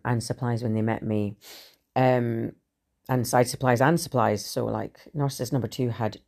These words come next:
two, um, sort of main supplies and then obviously other hangers-on when he met me, and I thought he was completely single. Can you imagine? Um, and narcissist number one had a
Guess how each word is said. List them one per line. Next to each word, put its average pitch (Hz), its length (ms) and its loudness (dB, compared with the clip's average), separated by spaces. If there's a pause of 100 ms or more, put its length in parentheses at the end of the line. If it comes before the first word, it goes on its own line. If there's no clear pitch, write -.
(160)
two, 113 500 2 (760)
um, 110 540 -2 (200)
sort - 160 -4
of 123 100 -2
main 135 320 4
supplies 107 520 -6
and 110 140 -2
then 110 140 -4
obviously - 400 -8
other 101 200 -4
hangers-on 107 600 -4
when 131 280 4
he 120 80 2
met 117 160 0
me, 107 260 -8 (180)
and 120 80 -2
I 113 100 0
thought 113 220 -2
he 107 60 -4
was 107 160 -4
completely 117 420 -2
single. 107 480 -2
Can 127 140 0
you 131 120 4
imagine? 123 400 -2 (500)
Um, 135 280 6
and 127 240 2
narcissist 123 520 -6
number 120 180 -2
one 120 380 0
had 113 500 -4
a 110 320 0